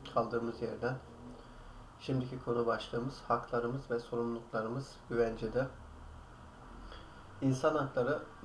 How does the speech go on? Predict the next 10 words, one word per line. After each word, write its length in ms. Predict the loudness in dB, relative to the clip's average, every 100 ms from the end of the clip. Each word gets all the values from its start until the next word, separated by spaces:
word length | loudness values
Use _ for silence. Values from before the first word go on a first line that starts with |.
| 2
doğuştan 480 | 4 4 2 0
sahip 400 | 0 2 2 2
olduğumuz 640 | 2 2 2 0 -2 -6 -14 2
ve 160 | 4 4
insanca 520 | 2 2 2 2 2
yaşayabilmemiz 800 | 0 2 4 4 4 4 4 2
için 280 | 0 -2 0
gerekli 340 | 0 0 2
olan 240 | 4 6
haklardır. 640 | 4 0 2 2 0 -8